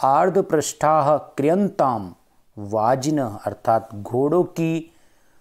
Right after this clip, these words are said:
आर्धपृष्ठाः क्रियन्ताम, आर्ध यानी गीली, पृष्ठ यानी पीठ करो,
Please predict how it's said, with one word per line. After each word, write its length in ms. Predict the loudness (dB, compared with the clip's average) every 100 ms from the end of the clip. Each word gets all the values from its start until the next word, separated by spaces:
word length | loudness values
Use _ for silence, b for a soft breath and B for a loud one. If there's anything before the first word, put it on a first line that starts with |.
| b b
आर्धपृष्ठाः 960 | 2 2 2 0 0 -2 -2 2 2 2
क्रियन्ताम, 600 | -2 -2 -2 -2 -2 -2
आर्ध 320 | 0 2 2
यानी 220 | 0 0
गीली, 500 | -4 -4 -2 -2 -6 b b b b _ _ -6
पृष्ठ 280 | -6 -2 -2
यानी 220 | -2 -6
पीठ 420 | -2 -2 -2 -4 -20 -20 -20 _ 0
करो, 320 | 0 0